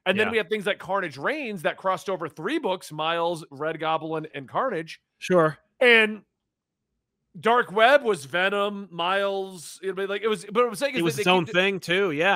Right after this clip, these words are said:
Speaker 1: they keep
Speaker 2: no.
Speaker 1: doing their own mini events instead of, like, a line-wide event. And I, I don't know at this point, which I prefer.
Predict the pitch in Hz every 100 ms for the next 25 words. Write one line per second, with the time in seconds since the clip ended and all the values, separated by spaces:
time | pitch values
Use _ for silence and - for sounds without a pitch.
0 | - 117 185 170 254 240 220 233 233 202
1 | 196 262 262 185 143 151 151 202 196 185
2 | 180 170 165 160 180 208 196 175 170 165
3 | 165 147 120 196 233 - 170 196 285 277
4 | - 202 311 - 226 247 226 180 202 285
5 | 302 320 - - 381 339 262 - _ -
6 | 165 339 370 330 339 - 247 - 277 254
7 | 151